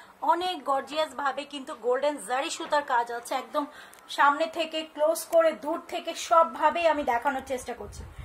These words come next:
Viewers, আমাদের কিন্তু নিজস্ব কোনো showroom বা shop নেই, আমরা হচ্ছে অনলাইনে order নিয়ে থাকি, all over বাংলাদেশে আমরা delivery দিয়ে থাকি। So delivery প্রসেসিংটা জানার জন্য আপনাদেরকে স্ক্রিনে যে নাম্বারটা দেওয়া আছে সেই নাম্বারেই contact করতে হবে।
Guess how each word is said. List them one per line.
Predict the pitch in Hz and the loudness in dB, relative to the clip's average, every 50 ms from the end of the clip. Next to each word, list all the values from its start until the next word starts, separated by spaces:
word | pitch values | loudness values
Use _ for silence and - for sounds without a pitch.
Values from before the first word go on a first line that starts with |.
| - - - - - | -18 -18 -20 -16 -6
Viewers, | 233 294 330 339 349 349 349 330 | 0 4 6 6 6 4 4 4
আমাদের | 302 302 311 330 320 339 349 339 - | 4 4 4 4 4 2 0 -2 -2
কিন্তু | 339 339 311 294 349 | -6 -6 -6 -4 -4
নিজস্ব | 311 294 294 285 311 302 - - 311 | -4 -2 -2 -2 -4 -4 -4 -4 -4
কোনো | - 320 302 320 311 | -2 0 0 0 -2
showroom | - - 339 339 349 370 370 370 | 0 0 2 2 4 2 0 0
বা | 359 - 285 277 | 2 4 2 2
shop | 294 - 311 294 285 285 285 | 4 4 4 4 4 2 0
নেই, | 302 320 339 320 | -2 -2 -2 0
আমরা | 294 262 254 247 269 285 | -2 -2 -2 -2 -2 0
হচ্ছে | 285 277 269 277 - - 320 330 349 - - - - - - - - | 0 0 -2 -2 -4 -2 -2 -2 -2 -4 -18 -18 -18 -18 -12 -2 2
অনলাইনে | 277 302 320 339 339 339 339 349 339 349 359 349 | 4 4 4 4 4 4 4 4 2 2 2 4
order | 269 262 262 262 277 277 | 6 6 4 4 2 0
নিয়ে | 277 277 302 339 320 | 0 0 0 0 0
থাকি, | - 320 294 285 - 320 339 359 - - - | 2 2 0 2 0 -8 -10 -10 -14 -10 -2
all | 285 311 320 330 339 320 | 4 4 6 6 6 6
over | 330 320 311 | 6 4 6
বাংলাদেশে | - 262 254 262 277 285 294 302 - - 311 | 6 4 4 4 2 0 0 -2 2 2 2
আমরা | 285 269 269 254 | 4 4 2 0
delivery | 214 262 262 269 294 285 285 277 262 | 2 0 0 2 4 2 2 2 2
দিয়ে | - 240 233 226 | -4 -6 -6 -6
থাকি। | 233 226 208 - 202 - - - - - - - - - - - | -6 -8 -10 -8 -8 -8 -8 -10 -18 -20 -20 -20 -20 -8 2 2
So | 311 | 2
delivery | 302 302 302 311 339 339 349 349 359 | 4 6 4 4 6 4 4 4 4
প্রসেসিংটা | 359 - 320 339 349 370 - - 370 359 339 359 | 4 4 2 2 2 2 -2 0 0 0 0 0
জানার | 349 294 269 269 285 311 294 | 2 4 4 6 6 4 4
জন্য | 302 330 339 320 | 2 2 4 4
আপনাদেরকে | 294 285 - 294 285 - 294 294 - 294 277 285 | 4 4 4 2 4 4 2 0 0 -6 -6 -6
স্ক্রিনে | - - 339 370 370 392 392 | -6 0 0 2 2 2 2
যে | 370 349 320 | 4 4 4
নাম্বারটা | 285 262 262 254 262 262 277 262 | 6 4 4 4 2 2 2 2
দেওয়া | 262 254 254 254 | 4 6 6 6
আছে | 262 262 320 302 | 4 2 0 -6
সেই | - - 311 302 | -4 -2 0 0
নাম্বারেই | 294 294 277 277 294 277 | 2 2 4 2 2 2
contact | 277 - 254 233 226 247 226 - | 2 0 0 0 0 -4 -4 -2
করতে | 247 220 - - 247 | -4 -4 -4 -6 -8
হবে। | 214 190 180 180 185 | -8 -8 -8 -10 -12